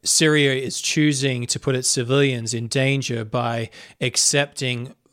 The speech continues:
flights from Iran, uh, that holds s-, uh, weapons that are destined for Hezbollah. Of course, Hezbollah works from mainly out of Lebanon, and Israel is always trying to cut, uh, off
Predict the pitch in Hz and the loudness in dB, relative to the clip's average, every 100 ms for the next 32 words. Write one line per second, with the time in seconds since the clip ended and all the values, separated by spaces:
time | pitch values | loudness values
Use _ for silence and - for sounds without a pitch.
0 | _ - - 135 135 135 - - - - | _ -12 -2 2 2 2 0 0 0 -8
1 | _ - 143 131 123 123 139 - 127 113 | _ -2 0 0 0 -4 -8 -6 -4 0
2 | 139 135 127 127 - - - - - 123 | 2 2 0 -4 -8 -16 -20 -18 -2 0
3 | 117 117 113 123 - - 143 139 131 117 | 0 0 0 -2 -4 0 2 4 2 -2
4 | - - _ - - - - 120 110 147 | -4 -4 _ -4 -2 -2 -6 -6 0 0
5 | 143 151 139 - 131 120 113 123 135 - | 2 -2 0 -2 -2 -4 -4 0 0 0
6 | - 123 113 120 110 147 139 143 143 143 | -2 -6 -4 -6 0 0 2 0 2 0
7 | - - - - - - 139 127 156 135 | -4 -20 -20 -20 -18 -2 0 0 0 -2
8 | 127 127 120 120 123 - - - 123 120 | 0 0 0 0 0 -2 -4 -2 -2 -4
9 | 135 127 160 139 123 135 120 120 - - | -2 2 2 2 -2 -2 -2 -4 -6 0
10 | 135 135 120 113 117 117 147 131 131 120 | 2 2 0 -4 -6 -4 -2 0 0 0
11 | - 139 131 123 127 117 117 - 131 - | 0 0 0 -2 -4 -6 -4 -2 -4 -6
12 | - - - - - - 127 - - 135 | -20 -20 -20 -20 -18 -6 -4 -4 0 0
13 | - - - | 0 -10 -14